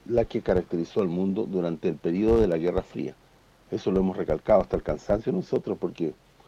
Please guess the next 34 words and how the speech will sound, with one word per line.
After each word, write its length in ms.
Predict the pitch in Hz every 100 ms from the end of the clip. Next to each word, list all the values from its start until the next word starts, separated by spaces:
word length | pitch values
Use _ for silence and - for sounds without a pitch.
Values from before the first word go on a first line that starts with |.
| _
la 80 | 87
gente, 480 | - 104 - 98 80 -
eh, 180 | 85 - -
mucha 540 | 90 87 110 - -
gente 280 | - 113 98
dice, 200 | 107 110
"Vamos 340 | 90 101 101 92
a 160 | 73
caer 260 | - 90 95
en 140 | 90
la 100 | 85
Guerra 260 | 82 87 80
Fría". 280 | - 101 - - _ _
No, 180 | 92 110
esto 160 | 139 143
es 60 | - _
mucho 340 | - 151 - 180
peor, 300 | 101 131 190
pero 140 | 185 113
la 60 |
gente, 320 | - 151 - - - - - -
la 60 | -
gente, 300 | 143 131 143
no 100 | 107
sé, 280 | - 143 107
parece 340 | 107 110 117
que 100 | 107
mientras 300 | 104 107 110
que 140 | -
no 100 | 92
le 100 | 101
caiga 220 | 95 107 107
una 140 | 95
bomba 340 | 90 110 107